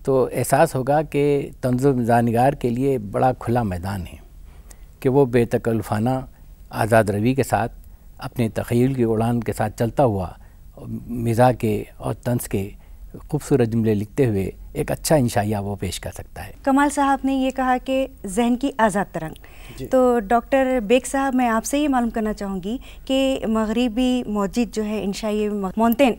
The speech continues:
Speaker 2: वो ये
Speaker 3: हाँ।
Speaker 2: कहता है कि इंशाइया ज़ाती शबी है और
Speaker 3: हाँ।
Speaker 2: डॉक्टर जॉनसन का ख्याल है कि जहन की, जहन की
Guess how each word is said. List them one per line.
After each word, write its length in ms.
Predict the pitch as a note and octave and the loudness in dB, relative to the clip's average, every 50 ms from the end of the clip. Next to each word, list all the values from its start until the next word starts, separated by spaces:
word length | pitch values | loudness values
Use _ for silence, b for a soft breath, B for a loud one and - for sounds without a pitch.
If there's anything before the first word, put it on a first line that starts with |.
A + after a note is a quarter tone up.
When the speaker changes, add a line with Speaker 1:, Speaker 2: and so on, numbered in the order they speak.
| B B B B B - | B B B B B 0
Speaker 2:
वो 60 | B3+ | 2
ये 80 | D4 D4+ | 2 2
Speaker 3:
हाँ। 100 | - - | 2 2
Speaker 2:
कहता 220 | C4+ C4+ C4+ C#4 | 0 0 0 0
है 140 | C4+ C4+ C4 | 0 0 -2
कि 220 | C4+ - C#4 C#4 C#4 | -4 -2 -2 -2 -2
इंशाइया 500 | - B3 A#3 A3 - A#3+ A#3+ B3 C4 C4+ | 0 -2 -2 -2 -2 -2 0 0 0 0
ज़ाती 300 | A#3 G#3 A3 G3 - A3+ | 0 0 -2 -2 -2 -2
शबी 320 | - - G#3+ F3+ F3+ F3 E3+ | -4 -2 -2 -2 -2 -2 -4
है 160 | E3+ E3 D#3+ | -4 -6 -6
और 300 | - - - - - - | -8 -10 -16 -6 -2 0
Speaker 3:
हाँ। 80 | A3+ | 2
Speaker 2:
डॉक्टर 260 | A3 A#3 A#3 - C4 A#3 | 4 4 2 2 0 2
जॉनसन 320 | B3 A#3 A3 - B3+ B3+ | 2 0 0 0 -2 -2
का 100 | C4+ B3+ | -2 -2
ख्याल 240 | - B3+ B3+ B3+ B3 | -2 -2 -2 -2 -2
है 60 | B3+ | -2
कि 180 | - C4+ C4+ A#3 | -2 -2 -2 -2
जहन 220 | F#3+ A3+ A3 G#3+ - - | -2 -2 -4 -4 -8 -10
की, 100 | - A#3 - - | -14 -12 -8 -6
जहन 320 | A3 G3+ F#3 A3+ A#3 A#3+ | -4 -2 0 0 0 0
की 140 | A3 C4 C4+ | -2 -4 -4